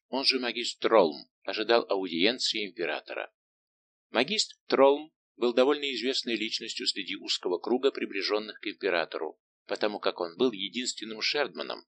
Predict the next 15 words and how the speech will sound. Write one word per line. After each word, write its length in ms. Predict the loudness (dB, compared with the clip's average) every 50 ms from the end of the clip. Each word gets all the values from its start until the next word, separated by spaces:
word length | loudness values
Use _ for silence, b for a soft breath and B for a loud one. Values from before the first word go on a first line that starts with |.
| _ _
знавшим 580 | -8 -8 -4 2 4 4 4 2 0 -6 -6 -6
человеческий 640 | -4 -2 -2 0 -2 -2 -2 -2 -4 -2 -2 -4
язык. 280 | -4 -4 -4 -4 -6 -8 -12 -20 _ _ _ _ _ _ _
Язык 320 | -4 -2 -2 -2 -2 -4 -2
варваров, 580 | 0 2 2 2 2 0 -2 -2 -4 -8 -10 _ _ _
пришедших 560 | -4 -2 0 0 0 0 0 -2 -4 -6 _ _ _
более 320 | 2 4 4 6 4 2 0
ста 240 | 0 0 2 2
лет 220 | 2 2 0 -2 -2
назад 320 | -4 -2 0 0 -2 -2 -4 _ _
из 180 | -10 -8 -6 -4
ниоткуда 600 | -4 -4 -4 -4 _ -6 -4 0 0 0 -2 -4 _ _ _ -2
на 160 | 2 2 2
огромных 460 | 2 2 0 -2 -2 -2 -6 -10 -6
кораблях-городах 1080 | -2 0 0 2 2 0 0 0 _ 2 4 4 4 4 4 2 0 0 -2 _ _